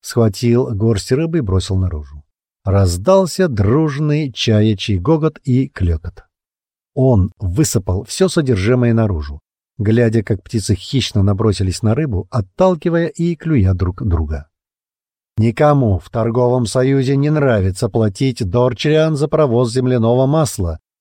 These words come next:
и руды оттуда, и караванов рабов туда", пояснил Сивен,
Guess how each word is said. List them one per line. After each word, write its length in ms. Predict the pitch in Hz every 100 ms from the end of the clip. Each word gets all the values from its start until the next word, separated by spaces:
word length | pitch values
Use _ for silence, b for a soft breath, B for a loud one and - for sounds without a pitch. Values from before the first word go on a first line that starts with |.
| _
и 180 | 165 160
руды 560 | 180 170 110 92 87 87 _ _ -
оттуда, 800 | 123 104 - 110 92 85 80 - _ _ _
и 160 | 104 117
караванов 580 | 160 160 151 147 156 151
рабов 380 | 156 127 127
туда", 540 | - 156 113 98 95 104 _ _
пояснил 480 | 110 101 - 87 92
Сивен, 400 | 85 151 143 110